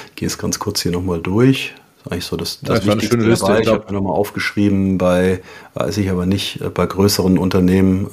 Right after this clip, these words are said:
Speaker 1: ähm, könnte man noch mit einem Mentoring- oder Buddy-System arbeiten, ne? Wenn man das möchte, dass man praktisch, wenn man das selber nicht machen kann, als Inhaber, sich um die neuen Mitarbeiterinnen noch kümmern, dass die irgendwie im Kollegenkreis irgendwie einen Mentor kriegt, der sie an die Hand nimmt, ne?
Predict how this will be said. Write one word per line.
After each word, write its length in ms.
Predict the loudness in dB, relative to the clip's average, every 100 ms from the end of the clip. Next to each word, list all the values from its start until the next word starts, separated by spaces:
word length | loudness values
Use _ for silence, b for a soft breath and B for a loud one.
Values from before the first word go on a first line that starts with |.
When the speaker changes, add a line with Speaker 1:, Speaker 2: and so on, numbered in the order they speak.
| -4
Speaker 1:
ähm, 280 | -4 -4 -6
könnte 240 | -6 -4
man 100 | -2
noch 120 | -2 -4
mit 180 | -4
einem 160 | -4 -2
Mentoring- 600 | 0 0 0 2 2 0
oder 180 | -2 -4
Buddy-System 760 | -4 -2 -2 -4 -8 -4 -4
arbeiten, 580 | -4 -2 0 0 0 -4
ne? 160 | -4 -4
Wenn 100 | -6
man 80 | -6
das 180 | -6 -2
möchte, 420 | -4 0 0 -2 -4
dass 240 | -12 -8
man 140 | -8 -6
praktisch, 500 | -8 -8 -10 -12 -12
wenn 140 | -10
man 80 | -10
das 200 | -10 -8
selber 320 | -4 -2 0
nicht 220 | -2 -4 -2
machen 480 | -2 -2 -6 -6
kann, 420 | -6 -2 0 0 -4 B B B B B B B _
als 180 | -6 -4
Inhaber, 720 | -2 0 2 4 4 2 B B B B B B
sich 260 | -4 -2 0
um 80 | -2
die 300 | 0 2 2
neuen 320 | 0 0 0
Mitarbeiterinnen 600 | 2 2 2 -2 -2 -2
noch 160 | -4 -4
kümmern, 260 | -4 -2
dass 180 | -2 -6
die 120 | -6 -6
irgendwie 360 | -4 -4 -4
im 100 | -4
Kollegenkreis 680 | -2 2 2 0 -2 -2 -2 -4
irgendwie 300 | -8 -8 -8
einen 140 | -4
Mentor 320 | -4 0 -2
kriegt, 220 | -2 -4 -4
der 80 |
sie 80 | -4
an 60 | -4
die 100 | -4
Hand 240 | -4 -4 0
nimmt, 320 | 0 0 -4
ne? 140 | -6